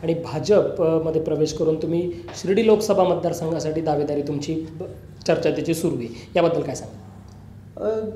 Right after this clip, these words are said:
Speaker 2: लोकसभा केल्यानंतरही वेगवेगळ्या माध्यमातून समाजामध्ये सक्रिय राहण्याचा माझा प्रयत्न निश्चितपणे राहिलेला आहे. एक महत्त्वाचं स्थित्यंतर ह्यामधल्या काळामध्ये असं घडलं की महाराष्ट्रामध्ये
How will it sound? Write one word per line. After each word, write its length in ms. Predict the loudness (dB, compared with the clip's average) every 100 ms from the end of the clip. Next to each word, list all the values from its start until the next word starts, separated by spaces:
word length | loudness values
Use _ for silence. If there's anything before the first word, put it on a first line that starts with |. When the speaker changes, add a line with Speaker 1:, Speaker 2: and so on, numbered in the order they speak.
| -10 -14 -18 -18 -14 -10
Speaker 2:
लोकसभा 480 | 0 4 4 4 4
केल्यानंतरही 880 | 4 4 4 4 4 2 2 -2 -4
वेगवेगळ्या 440 | 2 6 8 8
माध्यमातून 760 | 6 4 2 2 2 2 4 4
समाजामध्ये 600 | 2 0 2 2 2 0
सक्रिय 320 | -2 -2 0
राहण्याचा 340 | 0 0 0
माझा 220 | 0 0 0
प्रयत्न 340 | 2 2 2
निश्चितपणे 460 | 0 0 -4 -2 -2
राहिलेला 300 | -2 -2 -2
आहे. 400 | -4 -8 -14 -20 -20 -18 -14 -8
एक 140 | -2
महत्त्वाचं 420 | 4 6 6 4 2
स्थित्यंतर 680 | 0 0 2 2 4 6 4 2
ह्यामधल्या 420 | 0 2 4 2
काळामध्ये 420 | 4 2 2 2
असं 160 | 0 0
घडलं 300 | 2 2 2
की 120 | 0
महाराष्ट्रामध्ये 920 | -2 -2 -4 -2 -2 0 0 0 -2